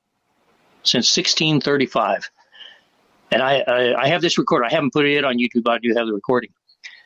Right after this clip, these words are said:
And, uh, so I said, "Do you see a light anywhere?" And she says, "There's no light anymore."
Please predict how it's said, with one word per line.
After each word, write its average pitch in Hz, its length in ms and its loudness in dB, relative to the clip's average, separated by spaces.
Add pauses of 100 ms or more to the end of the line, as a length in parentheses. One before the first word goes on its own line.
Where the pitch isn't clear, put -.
(240)
And, 123 400 2
uh, 110 300 2 (960)
so 135 680 2
I 131 140 0
said, 165 260 0 (240)
"Do 131 80 -2
you 127 140 4
see - 180 0
a 117 80 4
light 294 260 2
anywhere?" 117 320 2
And 117 120 0
she 147 120 0
says, 151 440 0
"There's 170 240 2
no 196 100 4
light 180 400 2
anymore." 104 440 -4